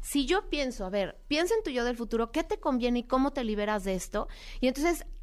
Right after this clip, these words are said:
imaginan, visualizan a su yo del futuro como ya suelto de, de, de la culpa, ya libre, ya habiendo dicho perdón, porque, ojo,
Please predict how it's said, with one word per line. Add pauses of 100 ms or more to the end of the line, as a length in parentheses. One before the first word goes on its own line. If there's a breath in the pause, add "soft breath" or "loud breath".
(320)
imaginan,
visualizan
a
su
yo
del
futuro (560 loud breath)
como
ya
suelto
de,
de,
de
la
culpa,
ya
libre,
ya
habiendo
dicho
perdón,
porque,
ojo,